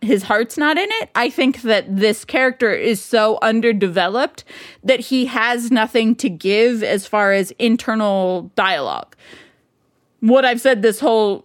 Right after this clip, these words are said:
time is that he's really good at showing you the emotions playing under the surface. Like, he may not be the most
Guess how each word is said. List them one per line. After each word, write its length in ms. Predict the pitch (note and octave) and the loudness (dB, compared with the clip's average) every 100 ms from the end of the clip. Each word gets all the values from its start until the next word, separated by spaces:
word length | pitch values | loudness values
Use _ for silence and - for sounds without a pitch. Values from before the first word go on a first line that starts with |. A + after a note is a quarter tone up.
| - | -4
time 520 | D#4+ D#4+ A3+ G3 F#3+ | 0 2 2 0 -2
is 240 | - G#3 | 0 0
that 200 | G#3 F#3+ | 2 -2
he's 300 | - B3+ G#3+ | 0 0 2
really 220 | A#3 A3+ | 2 2
good 220 | F#3+ A3 G#3+ | 2 2 0
at 120 | G3 | -2
showing 440 | - G3+ G#3 G#3 | 0 2 2 0
you 400 | G3+ G3+ G3 F#3+ | -2 -2 -4 -6
the 160 | F#3+ A#3 | -2 2
emotions 680 | G#3 G3+ B3 C4+ C4 A#3+ - | 2 2 2 2 2 2 0
playing 520 | - A3 G#3+ G3+ G3+ | 0 2 2 0 -2
under 280 | G3+ G3 F#3 | -2 -2 -2
the 140 | F3+ | -4
surface. 680 | - F3 G3 - - - _ | -4 -4 -6 -12 -16 -18 _
Like, 160 | G3+ G3 | -4 -2
he 160 | C4 | 2
may 220 | A#3+ A#3 B3+ | 2 4 2
not 200 | C#4+ G#3 | 0 0
be 180 | C4 | 0
the 100 | B3 | 2
most 480 | A#3 A3+ A3+ A3+ - | 2 2 2 -2 -10